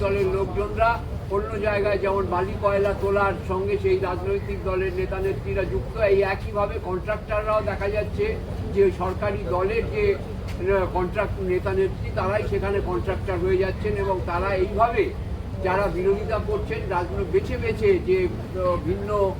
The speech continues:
মতের হলেই তাকে বসিয়ে দেওয়া হচ্ছে, তাকে কাজ দেওয়া হচ্ছে না।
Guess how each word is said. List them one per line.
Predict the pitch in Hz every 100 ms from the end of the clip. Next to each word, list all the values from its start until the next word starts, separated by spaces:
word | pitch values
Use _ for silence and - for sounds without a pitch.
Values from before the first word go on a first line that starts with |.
| - - 165
মতের | 196 220 208
হলেই | 196 208 202
তাকে | 185 180 202
বসিয়ে | 180 - 226 208
দেওয়া | 220 208
হচ্ছে, | 202 185 214 185
তাকে | - 190 175
কাজ | 175 -
দেওয়া | 190 196
হচ্ছে | 190 - 208
না। | 202 208